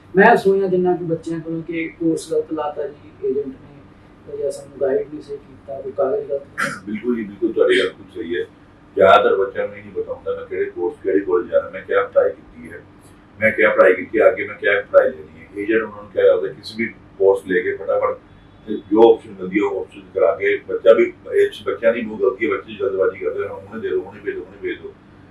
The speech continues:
Speaker 2: تو اس کورس غلط سلیکٹ کرنا سب تو بڑی گل ہے۔ اس تو بعد اپنا تہاڈا جڑا فائل کوئی ڈاکومنٹ لاندے ہیں، فیک لاندے ہیں، بہت غیر طور کرتے ہیں۔ ਬੜੇ ਏਜੰਟ ਹੈਗੇ ਜਿਹੜੇ ਏਦਾਂ ਦੇ ਡਾਕੂਮੈਂਟ ਬਣਾ ਦੇਣਗੇ, ਅਹ,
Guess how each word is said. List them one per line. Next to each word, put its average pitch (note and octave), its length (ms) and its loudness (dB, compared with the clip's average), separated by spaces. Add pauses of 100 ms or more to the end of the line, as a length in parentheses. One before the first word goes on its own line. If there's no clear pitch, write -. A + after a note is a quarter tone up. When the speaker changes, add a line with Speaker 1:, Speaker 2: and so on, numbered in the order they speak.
(100)
Speaker 2:
تو C3+ 180 6
اس - 60 -4
کورس - 460 4
غلط F#3 220 8
سلیکٹ A2+ 240 2
کرنا - 300 0
سب - 140 -18
تو F#4 60 -10
بڑی - 260 -10
گل E4+ 160 -2
ہے۔ - 80 -10 (880)
اس A2 160 -8
تو C3 220 10
بعد B2+ 200 10 (480)
اپنا B2 440 8
تہاڈا A2+ 440 8
جڑا A#2+ 260 4
فائل G#2 220 6
کوئی A#2 220 2
ڈاکومنٹ - 720 -4
لاندے F#2+ 220 2
ہیں، G2+ 100 -2
فیک G2 220 2
لاندے - 320 -2
ہیں، - 120 -2
بہت - 240 2 (380)
غیر F#4 260 2
طور F#4+ 200 0
کرتے - 280 -2
ہیں۔ C5+ 240 0 (500)
ਬੜੇ A#2 200 6
ਏਜੰਟ G2+ 340 0
ਹੈਗੇ F2+ 200 0
ਜਿਹੜੇ G2 200 -4
ਏਦਾਂ F#2+ 440 -6
ਦੇ A2+ 120 0
ਡਾਕੂਮੈਂਟ - 420 -4
ਬਣਾ A2+ 140 -2
ਦੇਣਗੇ, F#2 240 -8
ਅਹ, F#2 500 -2